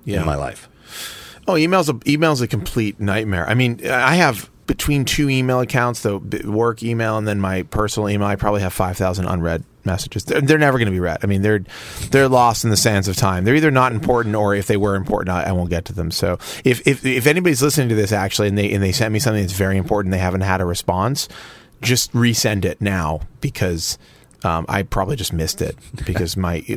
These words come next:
Speaker 1: my situation's completely out of control. There should be a service. I would love to, and I, I, I'd have, you'd have to really trust this service. And then after this point, I think we will wrap up. But there should be a service where they will go into your email, a human being who you trust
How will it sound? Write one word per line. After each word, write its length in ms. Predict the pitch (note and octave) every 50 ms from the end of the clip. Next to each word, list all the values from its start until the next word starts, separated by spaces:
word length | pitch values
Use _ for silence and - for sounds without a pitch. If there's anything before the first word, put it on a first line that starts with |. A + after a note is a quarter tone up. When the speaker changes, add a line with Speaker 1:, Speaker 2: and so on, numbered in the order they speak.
| -
Speaker 1:
my 280 | C3 C3+ G#2+ F#2 F2 E2 -
situation's 520 | - - G#2+ - G2 F#2+ F#2 - F#2 F2+
completely 360 | - - D#2+ E2+ F2+ F2+ F2 E2+
out 80 | E2
of 80 | E2+ -
control. 360 | G2+ F#2 - - G2 F2 - - - - - -
There 100 | F#3 G3+
should 160 | G3 B3 B3+
be 60 | C4
a 60 | D#3+ -
service. 380 | - F3 F3 E3+ C#3+ A#2+ -
I 120 | A2+ - D#3+
would 140 | E3+ D#3
love 400 | B2+ B2+ C3 C#3+ D#3 D#3+ C#3+ A#2+ -
to, 140 | - B2+ - -
and 180 | - A#2 A2+ A2+
I, 80 | A2 A2 A2+ -
I, 240 | A2+ A2+ A2 A2 G#2+
I'd 100 | G2+ G#2+
have, 140 | G#2+ G#2
you'd 160 | A2 A2+ G#2 A#2
have 100 | G#2 -
to 80 | G#2+
really 160 | G2+ G2 F#2
trust 360 | F#2 - - G#2+ G2+ - - -
this 100 | F2+ -
service. 540 | - - F#2 F#2+ F#2 F2+ D#2+ D#2+ - - - - - - - - - - - - - - - _ _
And 100 | G#2+ G#2
then 80 | A2+ A2+
after 180 | A2+ G#2+ - G2+
this 120 | F#2+ F#2
point, 300 | - - F#2+ F#2 F2 E2
I 60 | E2+
think 220 | - - F2 E2 -
we 80 | F2
will 200 | D#2+ E2 D#2 D2 -
wrap 240 | E2 D#2+ D#2+ - -
up. 140 | - - -
But 240 | A2 G#2+ - - - - -
there 160 | - D3+ E3+ F3+
should 160 | - A3 F#3
be 60 | E3
a 40 | C#3
service 380 | - D3+ C3+ A#2+ A#2+ A2 -
where 100 | A#2+ A2+
they 140 | G#2 G#2 G2+
will 100 | G2 G2+
go 300 | G2 - A2+ G#2 G2+ G2
into 200 | F#2+ F2+ - G2+
your 80 | - -
email, 600 | G2 F2 E2+ E2+ E2+ D#2+ D#2 D#2+ D#2+ E2+ A#2 - - _ -
a 60 | A2
human 500 | - - - C#3 C3+ C#3 C3+ B2+ A#2 G2+
being 380 | G#2 G2 F2+ F2 E2 D#2 D2 D#2+
who 140 | - - G2
you 160 | F2+ F2+ F2
trust 560 | - - - F#2 C#2 - - - - -